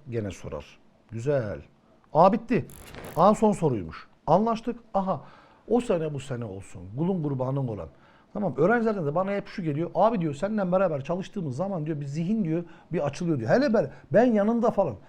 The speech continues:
Böyle bazen geziyorum ben kütüphanelere. Ya, "Selam aleyküm" deyip giriyorum içeriye. Gençler çalışıyor. Böyle kafayı kaldırıyor, bakıyor. Hatta birkaç tanesine böyle Antep'te, Urfa'da,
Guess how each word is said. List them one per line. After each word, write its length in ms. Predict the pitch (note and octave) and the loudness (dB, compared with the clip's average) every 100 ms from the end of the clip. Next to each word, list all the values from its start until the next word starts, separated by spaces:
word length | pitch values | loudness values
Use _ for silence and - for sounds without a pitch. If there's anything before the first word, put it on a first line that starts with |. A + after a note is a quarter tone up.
| - - | -16 2
Böyle 200 | A3 A#3+ | 4 6
bazen 360 | A3+ B3 A#3 F#3 | 6 6 0 0
geziyorum 400 | G#3+ G#3 A3+ D#3+ | 0 0 -2 -2
ben 100 | C3+ | -8
kütüphanelere. 640 | - - F#3 E3+ D#3 F#3+ - - _ _ - | -8 2 4 4 2 0 -4 -20 _ _ -10
Ya, 140 | D#3+ G#3+ | -8 -2
"Selam 300 | A3 A#3 A3+ | 0 2 2
aleyküm" 400 | A#3 A#3 A#3 A3 | 2 0 -2 0
deyip 200 | G3+ D#3+ - - - | 0 -2 -14 -16 4
giriyorum 460 | G3+ B3 G#3+ D#3+ | 8 8 8 6
içeriye. 460 | F3+ - F3+ F3 A3 - | 0 0 4 4 0 0
Gençler 400 | G3+ G#3 G#3 G3 | 0 2 0 2
çalışıyor. 560 | G#3+ A3 - F3+ G#3+ A3 - - - - _ - | 4 4 2 2 2 0 -18 -20 -20 -20 _ -14
Böyle 400 | E3 D3+ F#3+ A3+ - - | -8 -6 -6 -10 -18 -6
kafayı 320 | F3+ F3+ C4 | -4 0 0
kaldırıyor, 680 | B3+ A#3 A3+ F#3 D#3 C3+ B2+ | 2 0 2 0 0 0 2
bakıyor. 400 | G#3 A3+ A3+ A#3 | 0 2 -4 -2
Hatta 320 | G#3+ A3+ B3+ | -2 0 0
birkaç 260 | G#3+ B3+ B3 | 0 -2 0
tanesine 420 | B3+ A#3 A3+ A3+ | -2 -2 -2 -2
böyle 120 | G3+ | -2
Antep'te, 600 | - G3+ G#3+ G3 F#3 F3 | 0 0 2 -2 -4 -2
Urfa'da, 640 | E3+ G#3 G3 G3 D#3+ E3 | 0 0 2 2 4 0